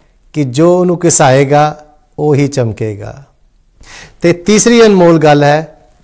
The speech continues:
ਕਿ ਕਦੀ ਵੀ ਇਹ ਨਾ ਸੋਚੋ ਕਿ ਤੁਸੀਂ ਇਕੱਲੇ ਹੋ, ਇਹ ਸੋਚੋ ਕਿ ਤੁਸੀਂ ਇਕੱਲੇ ਹੀ ਕਾਫੀ ਹੋ। ਸੋ ਇਹ ਸੀ ਅੱਜ ਦੇ ਅਨਮੋਲ ਖਜ਼ਾਨੇ ਵਿੱਚੋਂ ਤਿੰਨ ਗੱਲਾਂ। ਤੇ ਹੁਣ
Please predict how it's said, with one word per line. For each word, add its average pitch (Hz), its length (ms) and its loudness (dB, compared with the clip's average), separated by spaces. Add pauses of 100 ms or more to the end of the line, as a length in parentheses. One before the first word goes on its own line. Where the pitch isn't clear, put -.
(420)
ਕਿ 165 120 -2
ਕਦੀ 196 640 0
ਵੀ 196 480 -2 (380)
ਇਹ 202 180 2
ਨਾ 190 100 0
ਸੋਚੋ 175 400 -2
ਕਿ 175 160 -4
ਤੁਸੀਂ 165 320 -4
ਇਕੱਲੇ 143 560 0
ਹੋ, - 160 -8 (880)
ਇਹ 151 140 -2
ਸੋਚੋ 156 680 -4 (320)
ਕਿ 151 120 -4
ਤੁਸੀਂ 156 360 -4
ਇਕੱਲੇ 175 760 -2
ਹੀ 180 120 4
ਕਾਫੀ 127 520 -2
ਹੋ। 107 260 -18 (960)
ਸੋ - 180 -10
ਇਹ 170 180 2
ਸੀ 170 300 2 (180)
ਅੱਜ 143 80 -2
ਦੇ 151 140 0
ਅਨਮੋਲ 143 280 -2
ਖਜ਼ਾਨੇ 135 300 -4
ਵਿੱਚੋਂ 127 360 -8 (200)
ਤਿੰਨ 131 240 -2
ਗੱਲਾਂ। 110 320 -6 (960)
ਤੇ 196 100 2
ਹੁਣ 220 320 4